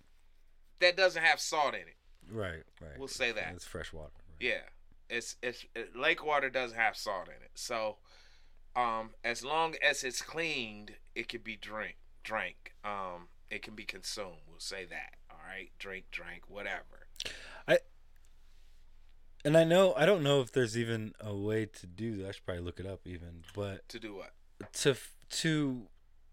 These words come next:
Speaker 2: filter salt water.
Speaker 1: Yes.
Speaker 2: Okay.
Speaker 1: Yes. There's a, there's a purification process to filtrate salt water,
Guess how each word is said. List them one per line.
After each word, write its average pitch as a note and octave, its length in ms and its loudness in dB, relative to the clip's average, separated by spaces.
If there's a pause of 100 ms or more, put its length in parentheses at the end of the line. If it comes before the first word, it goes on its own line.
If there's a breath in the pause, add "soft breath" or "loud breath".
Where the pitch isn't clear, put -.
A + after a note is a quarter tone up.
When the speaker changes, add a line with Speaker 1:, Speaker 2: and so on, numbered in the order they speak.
(1500 soft breath)
Speaker 2:
filter D#3 840 4
salt - 500 2
water. F2 520 -10 (580)
Speaker 1:
Yes. A2 400 2 (520)
Speaker 2:
Okay. F2+ 200 -10 (560)
Speaker 1:
Yes. G2 420 -10 (200)
There's G#2+ 360 -4
a, G#2+ 160 -4 (140)
there's A2+ 300 -4
a A2+ 40 -10
purification B2 920 -2 (480 soft breath)
process C3 680 2
to A2 320 -4 (160)
filtrate B2+ 600 0
salt A#2 380 -2
water, G#2 360 -6